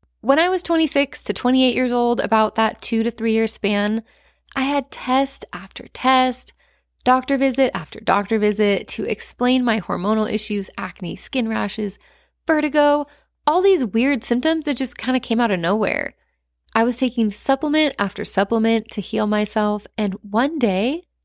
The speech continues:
after years of no improvement, I was sick of listening to everyone else, sick of trying all these different interventions, and I just looked inward.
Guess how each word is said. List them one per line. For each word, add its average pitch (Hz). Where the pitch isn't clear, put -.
after 214
years 226
of 196
no 180
improvement, 247
I 233
was 254
sick -
of 247
listening 226
to 226
everyone 190
else, 185
sick -
of 233
trying 240
all 254
these 254
different 226
interventions, 208
and 214
I 226
just 349
looked 359
inward. 196